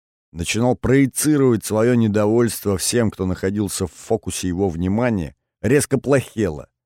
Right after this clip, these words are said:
вплоть до мокрых штанов и недержания желудка.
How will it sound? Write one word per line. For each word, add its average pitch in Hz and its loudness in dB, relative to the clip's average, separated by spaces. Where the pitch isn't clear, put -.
вплоть 110 0
до 123 2
мокрых 123 2
штанов 120 0
и 87 -4
недержания 104 2
желудка. 104 -2